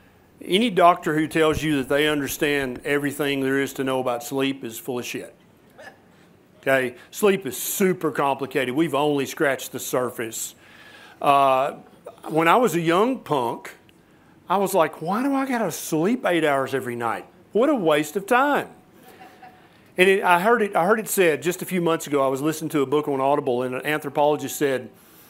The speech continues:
"Sleep is one of the very few behaviors that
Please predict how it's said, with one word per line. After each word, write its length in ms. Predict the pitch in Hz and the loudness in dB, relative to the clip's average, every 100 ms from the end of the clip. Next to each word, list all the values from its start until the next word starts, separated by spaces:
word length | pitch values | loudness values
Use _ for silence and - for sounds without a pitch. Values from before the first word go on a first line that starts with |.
| - | -20
"Sleep 460 | - - 240 214 156 | -10 2 4 4 0
is 140 | 147 | -4
one 160 | 143 160 | 0 -2
of 80 | 139 | 0
the 80 | 131 | 0
very 280 | 151 190 196 | 2 2 0
few 520 | 170 180 185 175 165 _ - | -4 -2 0 -2 -6 _ -4
behaviors 800 | 127 139 147 131 101 - - - _ _ _ _ _ _ - | 0 0 -2 -6 -14 -16 -18 -18 _ _ _ _ _ _ -2
that 360 | 143 139 - | 2 2 -2